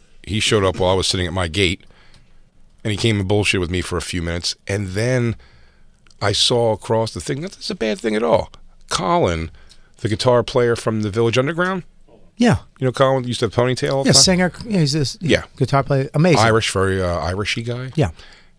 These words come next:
Speaker 1: Amazing.
Speaker 2: Amazing.
Speaker 1: He was, I saw him and we caught up. I'm like, "Oh, hey." And he came over and sat with us. Now, it's not that. That was fine because it was only five minutes before we're getting on the plane.
Speaker 2: Sure.
Speaker 1: But the pressure I feel, we weren't sitting near each other at all. It didn't matter.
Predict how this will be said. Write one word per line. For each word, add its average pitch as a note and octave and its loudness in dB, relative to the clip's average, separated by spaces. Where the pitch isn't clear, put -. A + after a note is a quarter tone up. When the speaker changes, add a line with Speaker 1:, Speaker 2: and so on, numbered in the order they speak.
Speaker 1:
Amazing. G2+ 2
Speaker 2:
Amazing. G#2 -2
Speaker 1:
He B2+ 2
was, A#2 2
I G#2+ 2
saw - 4
him C3 4
and A2+ -2
we G#2 -4
caught G#2+ 0
up. G#2 -2
I'm G2 -2
like, G2+ -4
"Oh, F3+ -2
hey." F#3 -2
And D3+ 0
he G#2+ -2
came - -2
over C3+ 2
and A2 -2
sat C3+ 2
with G#2+ 0
us. F#2 -6
Now, B2+ -2
it's A#2+ 0
not F#3+ 0
that. E3 4
That E3+ 0
was E3+ 0
fine B2+ 4
because A#2 -2
it - -2
was A2 -2
only C3 2
five G#2 2
minutes F#2 -2
before G2+ -4
we're E2 -4
getting E2 -2
on D2+ -6
the D2+ -4
plane. D2 -10
Speaker 2:
Sure. - -8
Speaker 1:
But C3 -2
the - -2
pressure - -8
I C#3 -10
feel, - -10
we E3 -2
weren't F#3 6
sitting B2 -2
near G2+ -2
each F2+ -4
other F2 -2
at E2+ -2
all. E2 -2
It D#2 -6
didn't C#2+ -6
matter. C#2 -8